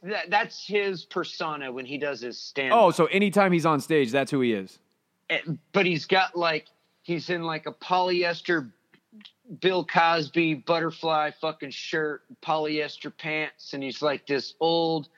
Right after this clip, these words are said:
Speaker 1: like, he, he's trying to play like he's an old head from, like, the seventies.
Speaker 2: Right.
Speaker 1: That's,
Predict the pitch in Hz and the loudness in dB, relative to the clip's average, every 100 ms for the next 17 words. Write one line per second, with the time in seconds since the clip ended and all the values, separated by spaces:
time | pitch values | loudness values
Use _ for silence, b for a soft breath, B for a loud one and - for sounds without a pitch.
0 | b b b _ _ - - - 151 147 | b b b _ _ -18 -14 -2 0 0
1 | 147 _ B B B 160 170 165 165 - | -2 _ B B B -2 0 0 0 0
2 | 196 190 196 - 180 180 180 165 135 - | 2 4 2 -2 0 0 0 -2 -4 -6
3 | 165 160 143 131 156 160 160 139 147 156 | -6 -6 -8 -6 -2 0 0 -2 -2 0
4 | 156 156 147 143 - 151 143 143 - - | 0 -2 -4 -10 -10 -8 -6 -8 -10 -4
5 | - 156 143 143 151 151 147 139 156 143 | 0 0 0 2 4 4 2 2 2 4
6 | 127 - - | 2 -4 -14